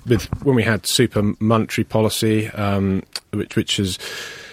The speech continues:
has been used, uh, to sort of to inflate assets, and, uh, um, really now, um, we, we're looking at, um, uh, th-, th-, there's, there's still seen some very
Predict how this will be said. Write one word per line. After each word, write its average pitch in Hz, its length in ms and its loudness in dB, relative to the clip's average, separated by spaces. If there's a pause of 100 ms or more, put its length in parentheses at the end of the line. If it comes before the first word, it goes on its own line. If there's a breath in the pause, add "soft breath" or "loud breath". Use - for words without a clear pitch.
(480 loud breath)
has 127 120 4
been 120 200 -2
used, 131 420 -2
uh, 110 100 -2
to 117 140 -2
sort 123 160 0
of 110 60 -6
to - 100 -2
inflate 110 300 0
assets, 120 520 0
and, 104 260 -2
uh, 101 360 0
um, 101 440 -2 (220)
really 113 460 0
now, 110 380 2
um, 98 220 0
we, 107 220 -2
we're 110 160 0
looking 110 320 0
at, 104 180 0
um, 104 480 0 (300)
uh, 101 280 0
th-, - 340 -8
th-, 131 140 0
there's, 147 200 0
there's 143 140 0
still 165 180 0
seen 123 200 2
some 120 140 -2
very 135 260 0